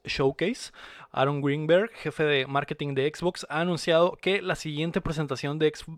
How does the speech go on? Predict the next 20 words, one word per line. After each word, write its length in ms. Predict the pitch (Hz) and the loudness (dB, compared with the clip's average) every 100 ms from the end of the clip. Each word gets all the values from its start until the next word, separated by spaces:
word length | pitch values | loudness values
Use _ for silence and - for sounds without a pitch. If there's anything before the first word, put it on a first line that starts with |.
| _ | _
de 220 | 143 139 | -2 0
Xbox 280 | - 160 - | -2 -6 -6
se 160 | - 160 | -4 0
enfocará 540 | 151 - 151 131 143 | 0 0 0 0 -2
cien 300 | - 170 185 | -4 -2 -2
por 140 | 190 160 | 0 -2
ciento 260 | 147 147 | -4 -4
en 60 | 143 | -4
juegos, 360 | 135 131 185 - | 0 -2 -2 -6
por 180 | 135 | -4
lo 100 | 127 117 | -4 -4
tanto 340 | 131 135 147 | -6 -4 -4
no 180 | 143 139 | -2 0
habrá 200 | 139 143 139 | 2 4 2
detalles 420 | 135 135 143 135 | 0 0 -2 -2
de 100 | 127 | -2
Lockhart 500 | 127 143 - 196 - 160 | -2 -2 -2 -4 -4 -6
ni 300 | 165 190 202 | -2 -2 -2
detalles 540 | 165 143 - 139 147 147 | -4 -4 0 -2 -2 -4
nuevos 500 | 139 139 139 - | -4 0 -2 -2